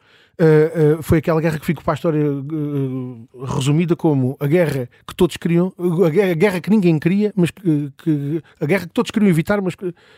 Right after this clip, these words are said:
como é que é? A guerra que, que todos rejeitavam, mas que ninguém foi capaz de evitar. Assim é que é. Um,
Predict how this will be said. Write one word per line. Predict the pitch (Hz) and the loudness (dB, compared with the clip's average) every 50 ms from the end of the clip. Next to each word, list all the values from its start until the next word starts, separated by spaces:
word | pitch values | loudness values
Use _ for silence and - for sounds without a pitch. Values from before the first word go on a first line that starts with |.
| _ _ _ | _ _ _
como | 165 139 131 131 | -16 -12 -10 -10
é | 131 | -8
que | 123 160 | -8 -10
é? | 170 165 - | -10 -8 -6
A | 151 | -4
guerra | 147 185 175 165 | -2 -2 -2 -4
que, | 151 - | -8 -14
que | _ - 170 - - | _ -18 -18 -6 -4
todos | 214 208 165 | -2 -2 0
rejeitavam, | 180 165 165 175 190 - - 233 214 208 | 0 0 2 2 2 2 0 0 0 0
mas | 196 190 - | 0 0 0
que | - | 0
ninguém | 175 175 196 | 0 0 -2
foi | - 190 | -2 -4
capaz | 170 - 190 165 | -2 -2 -2 0
de | 147 | 0
evitar. | 143 131 120 - 110 101 117 | -2 -2 -4 -4 -8 -12 -12
Assim | - - 151 | -12 -10 -10
é | 131 | -10
que | 113 - 110 | -10 -12 -18
é. | - _ _ _ _ - - - - - - - _ - 170 160 160 156 147 | -20 _ _ _ _ -20 -20 -20 -20 -20 -20 -20 _ 0 2 4 4 4 4
Um, | 143 143 160 | 2 -2 -6